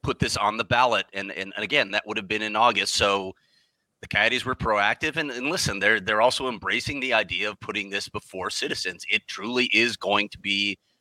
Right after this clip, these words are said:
a decision where all Tempe stakeholders get to vote in the process. That's how they're, that's how they're discussing it right now. That's what council was saying last night. But again, this was a seven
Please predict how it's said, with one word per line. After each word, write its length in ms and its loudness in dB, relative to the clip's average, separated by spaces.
a 60 -2
decision 440 0
where 160 2
all 160 6
Tempe 300 0
stakeholders 720 -4
get 200 -2
to 100 -8
vote 380 -2
in 160 0
the 60 -6
process. 680 0
That's 240 2
how 160 2
they're, 340 0
that's 220 0
how 200 4
they're 140 -4
discussing 480 0
it 100 0
right 160 0
now. 140 2
That's 180 -4
what 140 -4
council 320 0
was 120 -6
saying 280 -4
last 240 0
night. 200 -4
But 80 -2
again, 540 -2
this 140 -2
was 100 -4
a 60 -2
seven 560 0